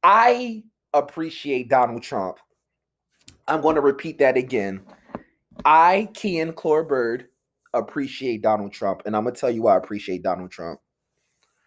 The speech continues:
Donald Trump exposed the cancer in this country that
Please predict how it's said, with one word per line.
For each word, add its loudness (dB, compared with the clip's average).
Donald 4
Trump 0
exposed -2
the -2
cancer -8
in -8
this -8
country -12
that 2